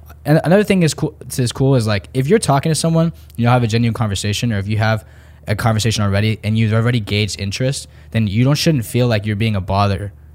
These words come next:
because you're providing them value too. You know what I mean? Like, they have a need. They need, cr-, they're trying to build an artist. They need content. They need video and photo. I'm good at that.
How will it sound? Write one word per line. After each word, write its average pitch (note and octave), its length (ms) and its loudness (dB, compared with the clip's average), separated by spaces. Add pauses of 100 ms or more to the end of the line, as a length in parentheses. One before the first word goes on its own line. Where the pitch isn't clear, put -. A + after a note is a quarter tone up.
because G#2+ 280 0
you're A#2 100 2
providing A2 380 2
them G2+ 120 -2
value F#2+ 360 -2
too. - 180 -4
You - 480 -6
know - 20 2
what G#2 60 2
I G2 40 0
mean? A2+ 180 2
Like, F#2+ 160 -2 (240)
they C3+ 180 4
have D3 160 4
a B2 60 2
need. A2+ 340 2 (120)
They A2+ 140 2
need, B2+ 220 2 (180)
cr-, - 120 -6 (180)
they're A#2+ 180 2
trying C#3 180 4
to B2 40 2
build A2+ 200 0
an G#2+ 80 0
artist. G#2 260 0
They A2+ 80 0
need A#2 160 -2
content. A2 340 -4
They G#2 80 -2
need G#2+ 180 -2
video G#2+ 220 0
and G2 100 -4
photo. G2+ 360 -2 (280)
I'm B2+ 200 2
good A2+ 160 2
at - 100 -8
that. - 240 -12